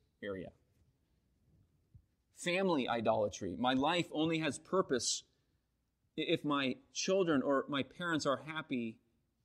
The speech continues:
and happy with me. Materialism idolatry. My life only has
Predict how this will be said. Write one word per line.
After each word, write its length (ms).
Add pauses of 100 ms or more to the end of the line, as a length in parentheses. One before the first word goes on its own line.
(120)
and 100
happy 260
with 200
me. 280 (2000)
Materialism 920
idolatry. 600
My 140
life 340
only 300
has 300